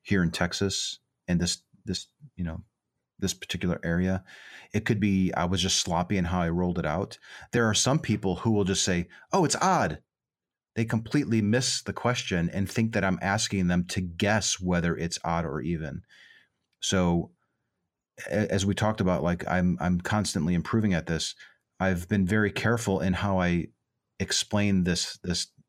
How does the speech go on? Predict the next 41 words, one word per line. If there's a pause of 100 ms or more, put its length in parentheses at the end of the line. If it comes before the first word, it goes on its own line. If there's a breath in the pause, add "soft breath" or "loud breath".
(160)
thought
experiment
to
people (360 loud breath)
so
that
they're
less
likely
to
misunderstand
it. (420 loud breath)
But
even
for
the
people
that
understand
it,
there's
a
very
sizable
amount
of
people
that (280)
will
claim
that
it
can
be
both, (200)
it
is,
it
can
be
both